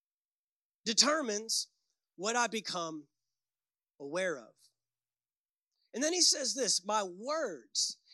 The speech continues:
if you abide in me and my words." Now he's being specific. Before he just said, "Abide in me and I in you."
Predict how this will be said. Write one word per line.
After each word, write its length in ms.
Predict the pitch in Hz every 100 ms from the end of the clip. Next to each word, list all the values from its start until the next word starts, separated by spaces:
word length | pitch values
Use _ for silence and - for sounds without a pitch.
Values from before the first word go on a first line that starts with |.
| -
if 200 | 196 160
you 320 | 269 349 359
abide 420 | 302 247 240 220 208
in 160 | 190
me 260 | 185 185 185
and 240 | 214 208 190
my 200 | 190 180
words." 920 | 180 240 302 220 123 - - - - _ _ _ _ _ _ _ _ _
Now 180 | 262 330
he's 160 | 359 240
being 260 | 277 262
specific. 600 | 220 - 208 - 403 247 220
Before 340 | 214 220 453 392
he 80 | 262
just 220 | 262 -
said, 240 | 269 220 - - - _ _ _ _ _ _ _ _ _ _ _ _
"Abide 440 | 220 190 240 285 311
in 160 | 339
me 280 | 220 170 190 _ _ _ _ _ _
and 200 | 220 214 -
I 240 | 247 247
in 240 | 226 226 208
you." 240 | 208 127